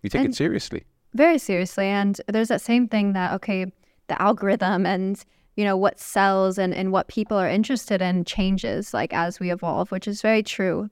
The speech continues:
Speaker 2: But I'm going on my own baseline of my own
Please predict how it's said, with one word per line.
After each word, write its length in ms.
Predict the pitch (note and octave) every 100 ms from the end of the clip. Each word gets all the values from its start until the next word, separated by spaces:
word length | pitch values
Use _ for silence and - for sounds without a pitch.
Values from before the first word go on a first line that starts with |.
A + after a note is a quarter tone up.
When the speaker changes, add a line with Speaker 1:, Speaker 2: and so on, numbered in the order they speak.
| -
Speaker 2:
But 380 | F#3 - - - _ _ _ _ _ G#3+
I'm 280 | A3+ A#3+
going 640 | A3+ G#3+ A3 G#3+ G#3 G#3 - _ -
on 160 | G3 F#3+
my 120 | F3
own 200 | F3+ F#3+
baseline 500 | G#3 A3+ B3 B3 A#3
of 80 | F#3+
my 220 | F3+ F3+
own 320 | G#3+ B3 C4+